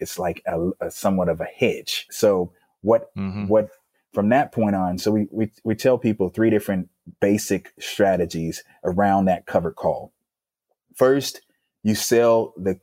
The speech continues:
Speaker 1: the cash secured put, right? That's the first step. First step, you sell that cash secured pu-, put that you just indicated, right? And then once you have to take ownership of
Speaker 2: Mm-hmm.
Speaker 1: it,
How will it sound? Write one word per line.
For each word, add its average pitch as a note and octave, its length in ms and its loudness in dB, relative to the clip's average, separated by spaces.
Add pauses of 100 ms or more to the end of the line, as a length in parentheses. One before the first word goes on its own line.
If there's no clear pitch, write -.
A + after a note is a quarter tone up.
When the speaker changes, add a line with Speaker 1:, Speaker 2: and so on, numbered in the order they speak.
(120)
Speaker 1:
the A2+ 100 -4
cash G2+ 380 0
secured F#2+ 460 -2
put, - 360 -2 (460)
right? G2+ 280 0
That's G2+ 180 -2
the - 100 -4
first G2+ 240 0
step. - 280 -8 (380)
First A2 200 0
step, G#2+ 200 2
you G2+ 80 -2
sell A2+ 280 2
that A2 180 0
cash G#2+ 220 0
secured G2+ 340 -2
pu-, F#2+ 320 -2 (240)
put G2+ 240 0
that F2+ 160 -8
you F#2 60 -4
just F#2+ 240 -4
indicated, E2+ 480 -8
right? F#2+ 280 -4 (400)
And G2 140 -2
then G2 180 2
once C#3 460 0
you B2 180 2
have A#2 220 2
to A2 100 -2
take A2 300 -2
ownership A2+ 460 0
of F2+ 60 -4
Speaker 2:
Mm-hmm. F2 200 -4
Speaker 1:
it, - 160 -12